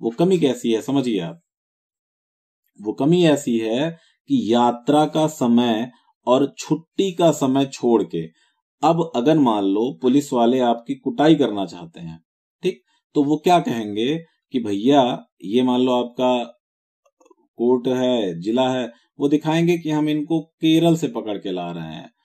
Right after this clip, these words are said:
या केरल के आदमी को बताएंगे हम जम्मू से पकड़ के ला रहे हैं। तो यहाँ से पकड़ के लाने में तीन दिन का समय लगेगा, लेके चले जाएंगे तुमको कूटने के लिए, साथ में करना क्या है,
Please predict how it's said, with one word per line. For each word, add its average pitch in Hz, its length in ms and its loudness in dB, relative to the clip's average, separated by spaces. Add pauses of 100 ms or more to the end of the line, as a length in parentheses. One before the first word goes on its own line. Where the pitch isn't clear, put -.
(200)
या 143 200 2
केरल 147 420 2
के 156 100 -2
आदमी 156 300 0
को 147 120 -2
बताएंगे 151 380 -2
हम 151 140 -2
जम्मू 160 320 0
से - 100 -8
पकड़ 117 280 -4
के 104 100 -6
ला 90 220 -6
रहे 90 140 -14
हैं। 87 220 -16 (340)
तो 120 80 -2
यहाँ 113 540 -2
से 147 140 -4
पकड़ 139 520 -4
के 131 200 -6
लाने 113 640 -2
में 98 580 -6 (360)
तीन 180 200 4
दिन 185 180 2
का 170 100 2
समय 160 220 0
लगेगा, 143 500 0 (300)
लेके 165 160 2
चले 175 200 6
जाएंगे 156 340 2
तुमको 147 260 0
कूटने 135 380 -2
के 131 60 0
लिए, 127 160 2
साथ 104 300 -4
में 139 140 -12
करना 127 260 -8
क्या 92 160 -12
है, 85 80 -14